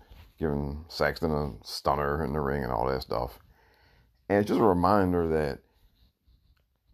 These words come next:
you know, this stuff ain't that serious. Like, it's just goofy, silly stuff. At its heart, it is just, just, you know, funny, dopey kinda entertainment, right? It's not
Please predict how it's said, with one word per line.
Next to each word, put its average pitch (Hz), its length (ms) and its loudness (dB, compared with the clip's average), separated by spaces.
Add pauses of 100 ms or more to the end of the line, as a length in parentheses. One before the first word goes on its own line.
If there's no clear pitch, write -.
(460)
you 113 80 -4
know, 101 60 0
this 113 120 2
stuff 104 240 2
ain't 92 260 0 (380)
that 78 160 0
serious. 62 720 -8 (340)
Like, 76 220 -6
it's - 360 -6 (280)
just 107 220 -6 (1000)
goofy, 101 340 0
silly 85 380 0
stuff. 65 460 -2
At 71 120 -2
its 80 200 -4
heart, 87 340 4
it 80 140 -4
is 82 160 -4
just, 80 480 -4 (1300)
just, 78 240 -10 (320)
you 85 80 -4
know, 69 340 -2 (140)
funny, 92 500 2 (240)
dopey 85 380 2
kinda 73 300 -2
entertainment, 65 680 -8 (460)
right? 73 320 -4
It's 78 200 -8
not 82 360 2